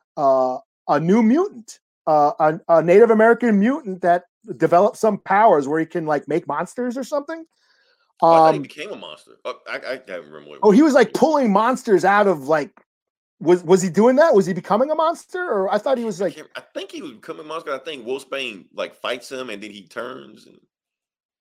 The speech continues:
Speaker 1: Okay.
Speaker 2: or
Speaker 1: I
Speaker 2: something.
Speaker 1: thought he was, like, a mad, uh, yeah,
Speaker 2: Oh, no, no, no,
Speaker 1: maybe.
Speaker 2: you're right, you're right, you're right, you're right, 'cause they, they
Speaker 1: Yeah.
Speaker 2: get the monster.
Speaker 1: And he's in the
Speaker 2: She
Speaker 1: mine.
Speaker 2: Yeah, okay.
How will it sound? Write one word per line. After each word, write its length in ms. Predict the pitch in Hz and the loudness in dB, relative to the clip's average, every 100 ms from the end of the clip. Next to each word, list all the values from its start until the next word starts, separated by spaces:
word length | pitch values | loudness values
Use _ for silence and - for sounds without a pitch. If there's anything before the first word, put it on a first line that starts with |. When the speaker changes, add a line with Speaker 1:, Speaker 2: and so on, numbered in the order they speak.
| _ | _
Speaker 1:
Okay. 460 | 240 277 196 151 180 | -14 -6 -2 -2 -4
Speaker 2:
or 0 | |
Speaker 1:
I 40 | 180 | -8
Speaker 2:
something. 260 | - 139 | -10 -10
Speaker 1:
thought 160 | 208 277 | -2 0
he 80 | 233 | 0
was, 140 | 214 | 0
like, 200 | 196 165 _ _ | 0 0 _ _
a 60 | - | -8
mad, 320 | 156 175 185 196 | -2 0 0 -2
uh, 440 | 175 - - 147 - _ 180 | -6 -8 -18 -16 -18 _ -6
yeah, 120 | 202 | -2
Speaker 2:
Oh, 40 | |
no, 80 | 247 | 0
no, 80 | 247 | 0
no, 140 | 226 | 2
Speaker 1:
maybe. 100 | 208 | 2
Speaker 2:
you're 80 | 160 | 2
right, 200 | 175 151 | -2 -4
you're 80 | 156 | -6
right, 160 | 151 135 | -6 -6
you're 100 | 139 | -6
right, 140 | 123 | -6
you're 100 | 123 | -4
right, 200 | 117 110 | -6 -6
'cause 140 | - 120 | -10 -12
they, 160 | 117 | -12
they 140 | 104 110 | -12 -2
Speaker 1:
Yeah. 100 | 262 | -2
Speaker 2:
get 100 | - | -2
the 60 | |
monster. 500 | 127 117 113 - 107 101 _ _ - | -10 -12 -14 -14 -14 -14 _ _ -8
Speaker 1:
And 100 | 180 | -2
he's 220 | 226 214 | 0 2
in 80 | 233 | 2
the 60 | |
Speaker 2:
She 60 | 208 | 4
Speaker 1:
mine. 420 | 233 233 127 104 _ _ _ _ _ | 4 2 0 -10 _ _ _ _ _
Speaker 2:
Yeah, 400 | 117 127 135 80 - - | -16 -6 -6 -6 -12 -14
okay. 360 | 107 92 76 | -10 -10 -12